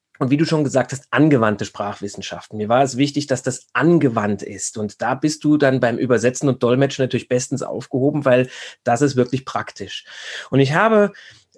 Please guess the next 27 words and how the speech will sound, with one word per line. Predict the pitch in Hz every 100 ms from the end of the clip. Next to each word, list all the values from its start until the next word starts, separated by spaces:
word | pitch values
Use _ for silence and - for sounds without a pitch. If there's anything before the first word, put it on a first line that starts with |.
| _
lange | 139 143 247
überlegt, | 208 170 156 143 190 214 147
weil | 147
ich | 151
auch, | 147
auch | 135 147
immer | 180
wieder | 175 156
gefragt | 131 - 131 156 - 131
wurde, | 131 156 -
wie | 143
passt | 143 180 -
das | 156 -
denn | 147
eigentlich | - 143 147 147 139
zusammen? | - 123 131 180 135 107
Also | 107 110
Körpersprache, | - 135 170 180 156 131 127 143 151 151
aber | 123 123
du | 120
hast | 127
ja | 123 107
verbale | 113 117 107 120 160 160
Sprache | - 117 123 -
studiert. | 131 - 104 131 175 190 -
Wie, | 139 -
wie, | 135 139